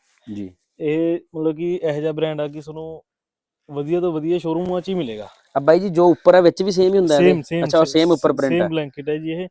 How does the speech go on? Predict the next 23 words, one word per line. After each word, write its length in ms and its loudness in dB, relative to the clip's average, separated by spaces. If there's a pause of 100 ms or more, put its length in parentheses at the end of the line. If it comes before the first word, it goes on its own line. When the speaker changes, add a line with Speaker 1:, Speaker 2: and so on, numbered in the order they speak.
(120)
Speaker 1:
ਅੱਛਾ 220 -4
ਜੀ। 240 -8
Speaker 2:
ਪੰਜ 240 -10
ਹਜ਼ਾਰ 160 -2
ਇਸ 140 -8
ਦੀ 140 -6
ਐਮ 160 -10
ਆਰ 120 -20
ਪੀ 140 -20
ਹੈ 40 -20
ਜੀ। 120 -20 (220)
Speaker 1:
ਅੱਛਾ 200 -8
ਜੀ। 80 -12
Speaker 2:
ਆਪਣੇ 260 -10
ਕੋਲੇ 160 -6
ਸਿਰਫ 200 -8
ਪੰਦਰਾਂ 360 -12
ਸੌ 120 -20
ਰੁਪਏ 160 -20
ਦਾ 120 -20
ਜੀ। 640 -12
Speaker 1:
ਲਓ 180 8
ਜੀ, 100 4